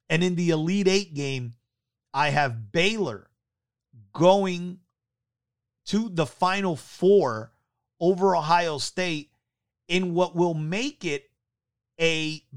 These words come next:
Baylor, West Virginia, Big twelve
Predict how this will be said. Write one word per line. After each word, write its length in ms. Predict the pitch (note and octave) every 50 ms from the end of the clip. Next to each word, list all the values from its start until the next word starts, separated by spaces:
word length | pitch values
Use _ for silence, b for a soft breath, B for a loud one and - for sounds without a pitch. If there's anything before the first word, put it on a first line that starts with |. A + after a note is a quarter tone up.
| A#2+ A2
Baylor, 580 | - E3+ F#3+ A3 B3 C4 C4+ C4 B3 A#3+ A#3 _ -
West 460 | C3+ B2 C3 D#3+ G3+ A3+ G#3 - -
Virginia, 1040 | F#3+ F3 F#3 F3+ D3+ B2+ A2 G#2+ A#2 C#3 G3 B3 D4+ C4+ F3 B2 A#2+ A#2+ A#2 A2+ A2+ _ _ _ _ _ _ _ _ _ _ _ _ A#2+ G#2+ -
Big 320 | G3+ A#3 A#3+ G#3+ - -
twelve 880 | - - - D#3+ E3+ F#3+ G3+ A3+ G#3+ G3+ F3 D#3+ D3+ D3+ D3 B2+ -